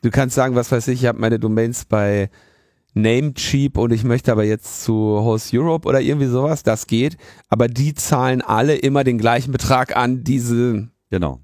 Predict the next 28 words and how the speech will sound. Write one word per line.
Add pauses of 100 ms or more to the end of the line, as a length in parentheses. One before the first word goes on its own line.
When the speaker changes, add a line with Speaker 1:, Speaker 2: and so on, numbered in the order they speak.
Speaker 1:
an
den, (300)
der
die
Ar-,
der
die
Speaker 2:
Ja,
also
Speaker 1:
Arbeit
Speaker 2:
in,
Speaker 1:
nicht
macht.
Speaker 2:
in
einem
bestimmten
Rahmen
kannst
du
die
Preise
senken,
aber
eben
nicht
beliebig
so.
Und,